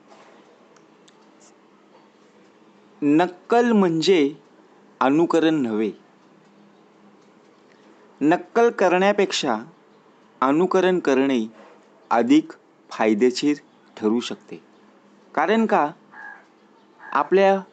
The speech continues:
व्यक्तिमत्वाचा, बुद्धीचा विकास होऊ शकतो.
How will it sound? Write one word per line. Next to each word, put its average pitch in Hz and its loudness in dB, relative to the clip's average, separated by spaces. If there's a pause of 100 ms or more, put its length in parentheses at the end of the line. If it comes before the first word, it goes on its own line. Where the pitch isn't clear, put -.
(360)
व्यक्तिमत्वाचा, 151 -2
बुद्धीचा 131 -2 (320)
विकास 120 -4
होऊ 104 -8
शकतो. - -16